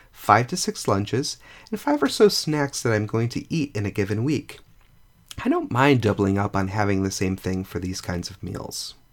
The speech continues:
Dinners are fundamentally different, though. I like having a new dinner each day of the week. Typically, I'm going to plan around six dinners, knowing that we will eat out for at least one meal during the week.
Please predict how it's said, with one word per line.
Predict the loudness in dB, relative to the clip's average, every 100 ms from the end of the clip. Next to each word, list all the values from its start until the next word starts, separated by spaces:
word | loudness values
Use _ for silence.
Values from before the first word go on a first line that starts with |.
| -20 -20 -14 6
Dinners | 6 8 6 6
are | 2
fundamentally | 2 2 2 0 -2 2 2 2
different, | 0 -4 -2 -6 -6
though. | -8 -8 -12 -18 -20 -20 -12
I | 0
like | 0 2
having | 2 4
a | 4
new | 4 4
dinner | 4 2 2 0
each | -2 -4 -2
day | 0
of | 0 0
the | -6
week. | -6 -8 -14 -20 -20 -20 -20 -2
Typically, | -2 2 4 4
I'm | 4
going | 0 0
to | -2
plan | -6 -6 -2
around | 0 0
six | 0 0 -2 -2
dinners, | -2 0 -2 -4 -12 -16 0
knowing | 4 4 4
that | 0
we | 0 -2
will | -2 -2
eat | 0 2
out | 2 -2 0
for | 0
at | 2
least | 0 0 -4 -2
one | 2 4
meal | 4 4
during | 2 0 0
the | -2
week. | -4 -10 -12